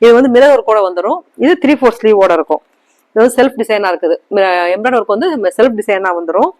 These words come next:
இதுக்கும் இந்த மாதிரி ஒயிட் கலர், ஒயிட் கலர் லெகின்ஸ் நீங்க கா-, மேட்ச் பண்ணி போடும்போது ரொம்ப அழகா இருக்கும், கான்ட்ராஸ்டாவும் இருக்கும். இதுவுமே just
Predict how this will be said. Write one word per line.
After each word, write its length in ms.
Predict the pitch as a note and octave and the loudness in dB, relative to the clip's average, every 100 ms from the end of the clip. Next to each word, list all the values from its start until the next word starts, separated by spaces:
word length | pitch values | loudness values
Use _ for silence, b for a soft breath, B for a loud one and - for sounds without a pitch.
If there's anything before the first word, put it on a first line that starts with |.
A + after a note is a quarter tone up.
| b b b _ _ - | b b b _ _ -2
இதுக்கும் 280 | C#4+ F4 C#4 | 0 2 0
இந்த 80 | A#3+ | 0
மாதிரி 140 | A#3+ C#4+ A#3+ | 2 4 2
ஒயிட் 160 | B3 | 2
கலர், 300 | C4+ G#3+ G3+ - | 2 2 0 0
ஒயிட் 160 | B3 C4+ | 2 4
கலர் 160 | A#3 G#3+ | 4 4
லெகின்ஸ் 280 | A#3 B3 A3+ | 2 0 0
நீங்க 140 | G3 G#3+ | 0 0
கா-, 180 | G3 F#3 | 0 0
மேட்ச் 220 | G#3+ A#3 G#3+ | 0 0 0
பண்ணி 140 | G3+ G3 | 2 2
போடும்போது 400 | F#3+ F#3 F#3 D#4+ A4 _ _ _ _ G#3 | 2 0 0 -2 -4 _ _ _ _ -4
ரொம்ப 160 | A3+ C4+ G#3+ | 0 2 2
அழகா 220 | G3+ G3 F3 | 0 0 -4
இருக்கும், 280 | - C4 F4 _ _ B3 | -2 -4 -4 _ _ 0
கான்ட்ராஸ்டாவும் 640 | A#3+ A#3+ A#3+ - A#3 A#3+ | 2 2 0 2 2 2
இருக்கும். 220 | F3+ E3 - _ _ _ _ _ _ _ _ _ _ _ _ _ _ _ - | 0 -4 -8 _ _ _ _ _ _ _ _ _ _ _ _ _ _ _ -2
இதுவுமே 220 | C4 C#4+ F4 F#3 | 0 0 -2 -2
just 160 | A#3+ | -4